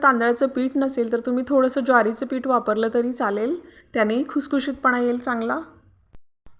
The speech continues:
आणि जर तुम्हाला ज्वारीचं पीठ वापरायचंच नसेल तर तुमच्याकडे जर कॉर्नफ्लॉवर असेल तर ते अतिउत्तम, त्यानेही छान बाइंडिंग येईल.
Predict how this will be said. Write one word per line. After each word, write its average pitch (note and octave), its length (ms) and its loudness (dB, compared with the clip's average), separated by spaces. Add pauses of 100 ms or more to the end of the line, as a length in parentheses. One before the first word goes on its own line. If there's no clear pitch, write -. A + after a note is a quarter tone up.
(180)
आणि B3 220 4
जर C4+ 280 8
तुम्हाला D4 300 4
ज्वारीचं C4+ 440 4
पीठ C4+ 220 -2
वापरायचंच A3 580 4
नसेल B3+ 380 -2
तर C4 140 -4
तुमच्याकडे A3+ 420 -2
जर A#3+ 140 2
कॉर्नफ्लॉवर A#3+ 680 4
असेल B3+ 320 -2
तर B3+ 100 0
ते C4 120 -4
अतिउत्तम, A#3+ 680 -2 (320)
त्यानेही A3+ 280 0 (100)
छान G3+ 240 -2
बाइंडिंग F#3+ 400 -2
येईल. F#3 400 -8